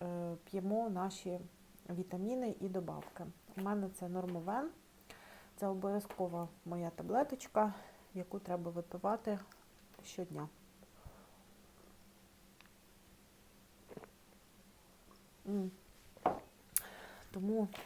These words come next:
так вирішила вам трішки показати. Це наш з мамою арсенал вітамінів. Це вітаміни марки Amway. А, мені подобаються,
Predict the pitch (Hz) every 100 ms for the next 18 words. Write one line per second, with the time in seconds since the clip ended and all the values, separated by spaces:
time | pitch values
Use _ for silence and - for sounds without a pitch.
0 | - 190 185 190 190 180 190 180 180 180
1 | 190 190 - - - 196 233 349 302 220
2 | - - - - - - - - 233 240
3 | 247 - 202 185 185 - 202 214 214 226
4 | 226 233 214 202 - 214 214 214 196 -
5 | - - 208 208 208 202 208 202 202 -
6 | - - - - - - - - - -
7 | - - - - 180 185 196 190 269 240
8 | 220 190 202 190 180 175 - 180 - 226
9 | 185 170 196 294 - - - - - -
10 | - - - - 196 196 202 226 269 208
11 | 190 196 180 175 170 - 170 160